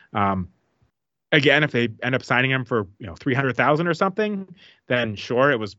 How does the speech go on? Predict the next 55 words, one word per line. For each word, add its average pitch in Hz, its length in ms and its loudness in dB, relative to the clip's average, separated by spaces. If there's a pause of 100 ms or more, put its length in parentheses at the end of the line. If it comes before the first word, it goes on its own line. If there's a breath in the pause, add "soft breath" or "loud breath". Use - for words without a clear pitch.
you 107 80 -14
know, 92 120 -16
maybe 110 180 -6
worth 110 180 -2
the - 100 -20
flyer. 147 360 2
But, 120 220 0 (440 loud breath)
uh, 104 300 -2
if 110 100 -4
you 135 60 4
end 131 100 4
up 117 80 0
giving 127 180 2
him, 110 180 -4
you 104 120 -12
know, 90 40 -14
six - 220 -8
hundred 120 220 -2
thousand 107 260 -2
plus, 131 360 -2
and 104 180 -14
plus 117 240 -6
you 113 80 -4
had 110 100 -4
to 113 60 -10
trade 113 240 -2
up 113 140 -4
to - 80 -6
get 120 100 2
him 120 140 0
for 110 120 -4
fifty 113 280 -2
thousand 110 400 2
gam, 123 380 2 (360 loud breath)
um, 104 360 2
you're 117 100 2
starting 131 260 6
to 123 60 6
expend 117 260 -2
a 110 40 -2
lot 117 140 0
of 110 60 -2
resources 113 460 -4
in 107 80 -6
another 107 200 -2
forward 123 400 2
that, 101 280 0 (340 loud breath)
uh, 92 180 -2
hasn't 117 320 0
seen 123 140 -2
the 107 60 -6
field 117 280 0
since 107 180 -10
last 107 280 -2
June, 113 480 -2